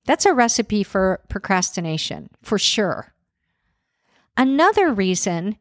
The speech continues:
is our need to do it perfectly. It's like this all or nothing thinking, again, that is so common. If I can't do it perfectly, then I'm not going to do it. And that just slows us down.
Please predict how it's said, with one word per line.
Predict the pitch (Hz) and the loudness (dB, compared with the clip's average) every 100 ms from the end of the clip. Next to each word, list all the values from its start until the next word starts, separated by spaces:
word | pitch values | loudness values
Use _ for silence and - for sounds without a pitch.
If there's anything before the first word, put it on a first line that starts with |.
| _ _ | _ _
is | 240 247 | 0 2
our | 247 | 2
need | 233 240 294 302 294 | 2 0 0 -4 -2
to | - | -4
do | 214 220 226 220 214 - - _ _ _ _ - | 0 2 4 4 2 -2 -14 _ _ _ _ -2
it | 202 - | -2 -2
perfectly. | - 214 - 175 - 135 - - _ _ _ _ _ _ _ _ _ _ _ 233 | -2 -2 0 -4 -4 -10 -10 -18 _ _ _ _ _ _ _ _ _ _ _ -2
It's | 226 - | -2 0
like | 254 247 247 - - _ | 0 0 -2 -14 -20 _
this | 208 233 - - | -2 0 0 2
all | 233 302 | 2 2
or | 294 | 2
nothing | 226 220 233 214 | 2 2 0 -2
thinking, | - 202 196 135 113 - | 0 -2 -2 -6 -8 -6
again, | 196 175 175 147 165 175 | -4 0 -2 -2 -6 -2
that | 202 | 0
is | 202 - | 2 0
so | - 214 208 | 2 0 0
common. | - 196 180 147 90 - _ _ _ _ - _ - | -2 -2 -2 -6 -12 -20 _ _ _ _ -20 _ -2
If | 226 | 2
I | 233 | 2
can't | - 330 370 | 2 2 2
do | - 285 | 2 2
it | 269 | 2
perfectly, | - 226 208 175 170 131 196 _ _ - | 2 2 0 -4 -6 -6 -10 _ _ -4
then | 214 254 | 0 2
I'm | 254 254 | 2 2
not | 262 254 | 0 0
going | 233 240 233 | 0 2 0
to | - | -2
do | 170 120 | -4 -4
it. | 101 - _ _ _ _ _ _ _ - | -4 -8 _ _ _ _ _ _ _ -2
And | 220 208 | 0 2
that | 269 294 - | 2 2 0
just | 208 190 | 0 0
slows | - 202 196 202 | 0 0 0 0
us | 180 - | -2 -4
down. | 185 170 107 - | -4 -4 -8 -14